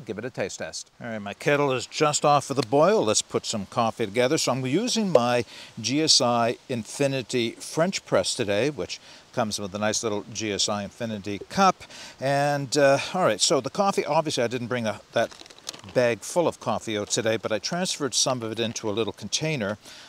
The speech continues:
I do want you to see this. We're gonna talk about the ingredients as we go along. I'm gonna make, I'm gonna about two tablespoons, which would be about four teaspoons, I don't know, somewhere around there.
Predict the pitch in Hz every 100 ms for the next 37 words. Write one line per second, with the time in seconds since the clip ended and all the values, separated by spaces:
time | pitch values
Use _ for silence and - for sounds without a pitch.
0 | - 110 110 180 165 156 147 131 104 -
1 | - 151 143 92 95 - 107 117 113 -
2 | 143 156 - 113 120 107 113 107 104 117
3 | 123 107 101 - 98 - 101 113 107 101
4 | 113 107 104 - - - - 113 104 -
5 | - 208 190 156 156 - - - - -
6 | _ _ _ _ _ _ _ _ _ -
7 | 127 127 98 127 110 - 233 - 170 160
8 | 123 - 92 87 - 135 - 117 110 98
9 | 107 - - 123 120 - - - - 104
10 | - 117 180 123 90 - 110 95 92 104
11 | 107